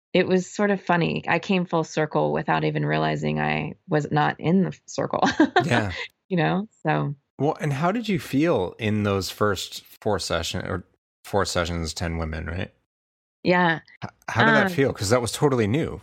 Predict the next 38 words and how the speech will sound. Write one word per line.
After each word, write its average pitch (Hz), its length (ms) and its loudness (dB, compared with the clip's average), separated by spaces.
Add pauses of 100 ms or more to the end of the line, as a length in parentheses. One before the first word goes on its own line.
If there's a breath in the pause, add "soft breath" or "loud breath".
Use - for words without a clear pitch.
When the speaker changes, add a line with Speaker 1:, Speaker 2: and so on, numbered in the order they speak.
Speaker 2:
You'd 104 160 0
never 110 180 4
done 117 160 2
anything 131 200 2
Speaker 1:
Yeah. 233 100 2
Speaker 2:
like 80 140 -4
that 80 180 2
before. - 480 -6 (520)
Were 107 140 4
you 180 60 6
Speaker 1:
Yeah. 320 80 4
Speaker 2:
like, 107 180 4
"This 110 140 2
is 110 120 -2
my 104 120 4
calling"? 104 480 -2 (920)
Speaker 1:
You 262 120 2
know, 339 320 2
it 302 100 0
was, 294 260 -2 (140)
I 240 140 4
was 427 160 0
excited 294 560 2
by 339 180 2 (220)
it, - 100 -12 (360)
and 220 640 2 (380)
I 202 240 2
felt 294 360 2
it 320 100 -6
was 311 180 -8
my 233 140 0
calling 214 760 0
because 190 600 0 (140)
I 180 140 4
was 185 260 0
good 175 260 2
at 160 180 2
it. 123 240 -8